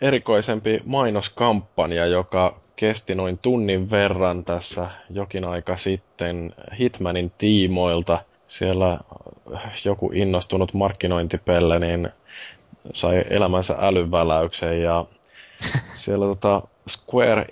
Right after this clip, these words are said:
Enix lähetteli faneille, jotka on tilannut näitten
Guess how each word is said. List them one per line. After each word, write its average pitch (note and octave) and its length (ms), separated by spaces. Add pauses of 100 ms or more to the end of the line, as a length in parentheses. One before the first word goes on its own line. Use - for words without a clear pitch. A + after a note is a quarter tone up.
Enix G#2 440
lähetteli G2+ 800
faneille, G2 540
jotka F#2+ 300
on G2 100
tilannut F#2 540
näitten F2+ 500